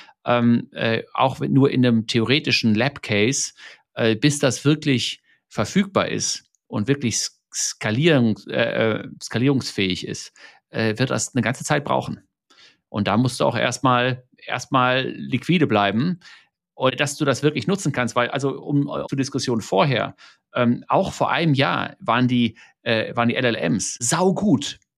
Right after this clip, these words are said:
wenn man mal, mal so generell schaut. Ähm, man konnte da mit Aktienanalysen machen, man konnte da eine Hausbewertung machen, man konnte Verträge schreiben, man konnte da irgendwie was machen. Die waren verdammt gut, wenn man sie gut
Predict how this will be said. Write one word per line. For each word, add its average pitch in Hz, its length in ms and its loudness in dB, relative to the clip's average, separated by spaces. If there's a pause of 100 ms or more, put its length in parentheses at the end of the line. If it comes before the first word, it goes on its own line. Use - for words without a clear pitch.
(120)
wenn 131 180 0
man 135 320 2
mal, 110 220 0 (140)
mal 113 240 0
so 113 320 -2
generell 147 360 2
schaut. 110 480 0 (340)
Ähm, 120 260 -2 (160)
man 127 240 -4
konnte 156 260 -2
da 131 340 2
mit 135 220 -4
Aktienanalysen 170 800 -2
machen, 180 320 -2
man 143 160 -2
konnte 131 240 -4
da 120 160 0
eine 117 200 0
Hausbewertung 170 640 -2
machen, 165 220 -4
man 139 120 -4
konnte 120 160 -4
Verträge 147 420 0
schreiben, 160 400 0
man 143 160 -2
konnte 123 220 -4
da 120 100 0
irgendwie 147 460 0
was 123 180 0
machen. 131 300 2 (420)
Die 123 80 0
waren 147 300 2
verdammt 143 420 0
gut, 170 340 2
wenn 143 140 2
man 147 300 0 (240)
sie 135 460 2 (200)
gut 190 460 -2